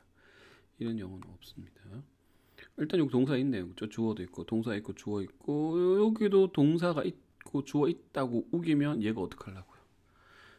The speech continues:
그죠? 이상합니다. 완전히 이상합니다. 왜냐하면 by is 있다면 전체 다 구니까 없는 거하고 똑같잖아요.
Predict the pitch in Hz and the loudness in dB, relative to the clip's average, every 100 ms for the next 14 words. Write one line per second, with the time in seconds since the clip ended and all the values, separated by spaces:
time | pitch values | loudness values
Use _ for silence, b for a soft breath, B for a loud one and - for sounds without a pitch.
0 | B - 95 85 _ - b b 101 117 | B -14 -12 -12 _ -20 b b -8 -6
1 | 101 92 95 - - 107 135 131 90 87 | -8 -14 -18 -16 -6 -2 0 -2 -4 -10
2 | 87 - 131 156 127 131 B B B _ | -8 -2 0 2 0 -2 B B B _
3 | - 147 170 151 - - - - 117 95 | 0 2 4 2 0 -4 -2 2 4 4
4 | 110 107 - 98 - 143 131 165 147 98 | 0 -4 -6 -4 0 0 2 0 0 -2
5 | 98 131 160 120 92 - 127 - 117 95 | 0 0 0 -4 -10 -10 -10 -10 -12 -12
6 | 98 | -14